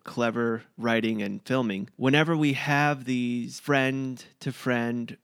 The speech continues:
scenes with them, the important ones where they actually discuss and talk to each other, it's under the Godswood.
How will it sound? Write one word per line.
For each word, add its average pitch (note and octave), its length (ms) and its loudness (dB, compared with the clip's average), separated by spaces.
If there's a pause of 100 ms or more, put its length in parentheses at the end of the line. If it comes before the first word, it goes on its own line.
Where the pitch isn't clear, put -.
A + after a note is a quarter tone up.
(120)
scenes A#2+ 680 0
with A2 140 -4
them, - 380 -8
the B2+ 200 -2
important A2+ 460 -2
ones - 240 -8
where G#2 120 -4
they G#2 120 -2
actually G#2+ 300 -4
discuss - 640 -6
and G2+ 120 -12
talk G#2+ 260 -10
to A2 100 -12
each - 160 -10
other, - 200 -14 (260)
it's C3 160 -2
under D#3+ 160 6
the D3+ 120 2
Godswood. D#3+ 500 0